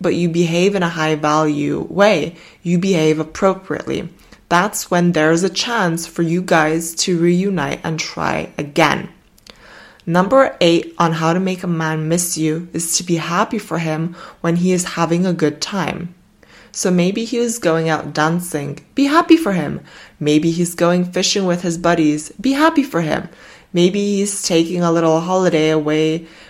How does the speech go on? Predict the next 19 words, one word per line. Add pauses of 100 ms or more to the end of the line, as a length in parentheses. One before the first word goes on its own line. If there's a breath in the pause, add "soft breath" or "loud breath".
(120 loud breath)
with
his
friends.
Be
happy
for
him. (220)
Maybe
he's
going
to
a
party,
a
birthday
party
or
something. (140)
Again,